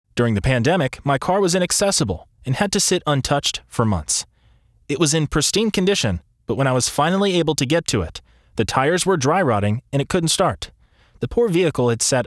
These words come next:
unused for too long. The more you move, the more you move. The less you move, the less you move. Planning for healthcare expenses is essential to reducing the impact of living a long life. There are many people who specialize in these plans and strategies.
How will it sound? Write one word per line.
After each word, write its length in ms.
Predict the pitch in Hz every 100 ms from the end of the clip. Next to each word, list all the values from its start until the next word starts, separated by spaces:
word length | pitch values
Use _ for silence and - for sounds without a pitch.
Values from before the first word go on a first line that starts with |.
| -
unused 480 | 156 185 131 123 -
for 140 | 104
too 240 | - 180
long. 320 | 175 139 87 - _ _ _ _ _ _ _ _ _ _
The 80 | 107
more 220 | 107 135
you 100 | 165
move, 420 | 180 190 107 - - -
the 60 | 151
more 200 | 175 170
you 100 | 165
move. 420 | 180 117 82 - - _ _ _ _ -
The 100 | 107
less 260 | 165 220
you 60 | 151
move, 340 | 123 104 - - _ _ -
the 120 | 98
less 260 | 110 135 -
you 80 |
move. 400 | 127 117 85 - - _ _ _ _ _ - -
Planning 300 | 175 202 208
for 140 | 175
healthcare 360 | 180 175 180 151
expenses 500 | - 160 143 123 117
is 140 | 107
essential 560 | 104 - 170 156 90 -
to 100 | -
reducing 460 | 113 104 160 - 196
the 100 | 165
impact 420 | 123 123 123 -
of 140 | 95
living 240 | 95 120 135
a 60 |
long 280 | 92 101 120
life. 380 | 113 98 - - _ _ _ _ _ _ _ _ _ _
There 160 | 139 156
are 80 | 165
many 240 | 185 233
people 300 | 202 175 165
who 100 | 156
specialize 640 | 160 - 196 - 101 82 113
in 80 |
these 160 | 113 110
plans 380 | - 127 131 131
and 100 | 131
strategies. 640 | - 156 127 - - -